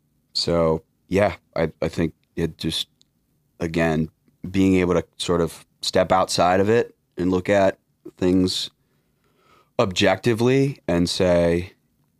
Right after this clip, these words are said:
you know, is it worth spending the time in this? 'Cause, you know, yeah, it's, it's great for, like, our social media for me to go make a bunch of memes and stuff,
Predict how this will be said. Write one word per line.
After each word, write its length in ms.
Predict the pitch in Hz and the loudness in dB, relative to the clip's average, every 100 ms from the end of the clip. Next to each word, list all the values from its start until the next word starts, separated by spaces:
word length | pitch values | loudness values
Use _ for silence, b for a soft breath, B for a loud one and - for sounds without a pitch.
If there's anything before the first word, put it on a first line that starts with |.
| _ | _
you 100 | 90 | -4
know, 160 | 80 76 | -2 -2
is 200 | 92 95 | 0 0
it 120 | 90 80 | -2 -2
worth 300 | 85 82 - | -2 -2 -4
spending 540 | - 85 85 82 80 | -2 0 0 -2 -4
the 100 | - | -8
time 380 | 85 - 85 82 | -8 -4 -2 0
in 80 | 78 | -2
this? 220 | 80 - - | -4 -8 -10
'Cause, 360 | - 98 - - _ _ _ _ _ _ _ _ _ | -6 -4 -4 -8 _ _ _ _ _ _ _ _ _
you 80 | - | -4
know, 60 | 87 | 0
yeah, 300 | 85 104 87 | 2 2 2
it's, 180 | 85 - | 0 -4
it's 120 | 92 | -6
great 280 | - 90 90 | -2 -2 0
for, 100 | 107 | 0
like, 140 | 90 | -2
our 60 | 87 | -2
social 300 | - 87 85 | -4 -4 -2
media 300 | 85 85 80 | 0 0 -2
for 120 | - | -2
me 100 | 85 | -4
to 80 | 82 | -2
go 120 | 82 | -2
make 220 | 82 80 | -2 -4
a 40 | 82 | -4
bunch 220 | 82 - | -4 -4
of 60 | 80 | -2
memes 340 | 80 85 82 | 0 0 -2
and 120 | 80 | -4
stuff, 420 | - 73 73 - | -4 -6 -6 -10